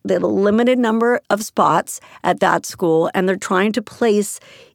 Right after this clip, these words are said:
each of the students, and they need their football players and their physicists and, you know, their students from Jordan and Brazil and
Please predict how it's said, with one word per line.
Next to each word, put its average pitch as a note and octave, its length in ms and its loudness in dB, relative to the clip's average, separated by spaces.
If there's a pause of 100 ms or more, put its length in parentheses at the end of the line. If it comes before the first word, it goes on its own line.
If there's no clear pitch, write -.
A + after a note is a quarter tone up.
(100)
each A3 260 -2
of G#3 80 -4
the A#3+ 80 0
students, - 500 -2
and E3 140 0
they F3 140 2
need G3 360 0 (260)
their A#3 180 2
football A3+ 420 2
players D#3+ 480 0
and F3+ 160 0
their F#3+ 80 0
physicists F#3+ 760 -2
and, F3 540 0 (300)
you F#3+ 140 -2
know, F3 260 2
their F3+ 320 2
students G#3+ 500 -2
from G#3+ 720 0
Jordan A3 520 4
and F3+ 420 0
Brazil A3 500 2
and F3 300 0